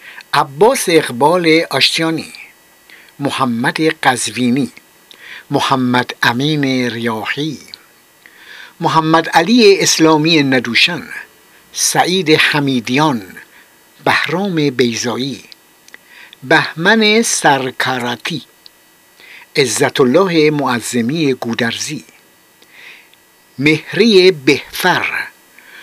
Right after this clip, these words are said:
غلام حسین یوسفی، نعمت میرزازاده، مصطفی جیحونی، کریم قسیم،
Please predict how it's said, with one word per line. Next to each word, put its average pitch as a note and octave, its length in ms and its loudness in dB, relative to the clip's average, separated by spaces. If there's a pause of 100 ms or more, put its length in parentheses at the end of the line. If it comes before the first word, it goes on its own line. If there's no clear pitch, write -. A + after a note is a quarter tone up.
(240)
غلام B2 360 2
حسین E3 420 -2
یوسفی، C3 800 -2 (840)
نعمت C#3 520 2
میرزازاده، C#3 1200 2 (840)
مصطفی C#3 800 0
جیحونی، C#3 800 0 (760)
کریم E3+ 520 0 (140)
قسیم، - 600 -4